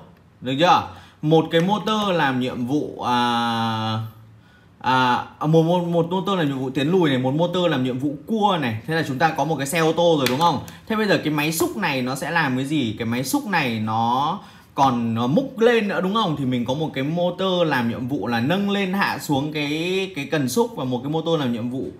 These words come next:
thực hiện cái động tác xúc, thì bốn cái này đều có thể hoạt động độc lập được. Và cái này nó sẽ làm cho chức năng của, của cái đấy nó dễ di chuyển, nó dễ dàng nhá.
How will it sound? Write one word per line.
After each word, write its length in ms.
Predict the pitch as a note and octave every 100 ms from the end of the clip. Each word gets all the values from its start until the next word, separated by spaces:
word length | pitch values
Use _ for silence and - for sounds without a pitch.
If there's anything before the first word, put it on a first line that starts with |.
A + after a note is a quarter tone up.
| - - _ -
thực 140 | D#3
hiện 200 | F#3+ C3+
cái 200 | D3 D#3+
động 180 | F3+ D#3
tác 180 | E3 G3
xúc, 220 | - A3+ -
thì 80 |
bốn 340 | B2+ B2 C3+ F#3
cái 280 | C3 B2 C#3+
này 200 | C#3+ A2
đều 180 | A2+
có 120 | G#2+ B2+
thể 160 | E3
hoạt 200 | A2+ G#2+
động 180 | G#2+ A#2+
độc 160 | A#2+ A#2+
lập 100 | A2+
được. 360 | C3 B2+ - - - -
Và 120 | B2
cái 180 | A#2 B2+
này 160 | D3
nó 160 | A#2+ A#2
sẽ 220 | A#2 -
làm 380 | D#3+ D3+ A#2+ A2+
cho 120 | C3
chức 160 | D3 F3+
năng 300 | E3+ D#3 D3
của, 380 | - G#2+ B2 B2
của 140 | C3 A2
cái 140 | A2+
đấy 180 | A#2 A#2
nó 200 | C3+ C3+
dễ 380 | D3+ - F3+ G3+
di 140 | F#3 F3
chuyển, 220 | E3+ G2+
nó 60 | A2
dễ 200 | D3 E3+
dàng 320 | F3+ C#3+ B2+
nhá. 200 | C#3+